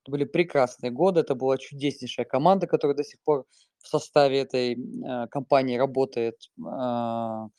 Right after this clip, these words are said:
это был п-, классный экспириенс, какие-то новые знакомства, новые задачи, новые вызовы и построение и колл-центра, и построение продаж, и выстраивание мультибрендов, и строительство торговых точек, в общем, и всего на свете.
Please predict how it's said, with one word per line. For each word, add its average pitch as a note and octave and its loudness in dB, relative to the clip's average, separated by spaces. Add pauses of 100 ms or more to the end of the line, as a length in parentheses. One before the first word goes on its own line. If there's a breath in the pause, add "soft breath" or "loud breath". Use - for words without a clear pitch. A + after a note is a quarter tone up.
(360 soft breath)
это D3+ 0
был C#3 -6
п-, - -20
классный E3+ 4
экспириенс, F#3 2
какие-то C3+ -6
новые C3 0
знакомства, C#3 -2
новые B2+ -2
задачи, C3+ 2
новые B2 -2
вызовы D3 2 (260 loud breath)
и C#3 -6
построение B2+ -2
и B2+ -8
колл-центра, D#3+ 4
и C3+ -4
построение B2+ -2
продаж, C3+ 4
и C#3+ 0
выстраивание B2+ 2
мультибрендов, D3 0
и D3+ -6
строительство C3 -6
торговых B2 -4
точек, G3+ 2 (420 loud breath)
в - 0
общем, D#3 -2
и C#3 -4
всего D#3 -2
на C3+ -2
свете. - -10